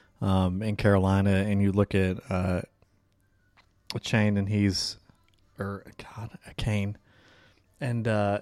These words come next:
he is R B three right off the bat. He's R B three right off the bat, super undersized. I think the only, uh, the only person that I can think of that was that small and successful,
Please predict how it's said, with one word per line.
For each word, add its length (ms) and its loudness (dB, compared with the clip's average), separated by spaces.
he 400 0
is 640 0
R 100 10
B 140 8
three 480 0
right 120 4
off 160 2
the 80 -6
bat. 260 -4
He's 280 0
R 200 2
B 100 6
three 220 4
right 160 6
off 140 4
the 60 0
bat, 380 2
super 680 4
undersized. 800 -2
I 80 -2
think 180 2
the 160 -2
only, 560 2
uh, 160 -2
the 340 -6
only 280 6
person 480 4
that 100 2
I 60 2
can 180 -2
think 260 2
of 180 2
that 120 2
was 160 -2
that 240 4
small 500 2
and 140 -2
successful, 880 2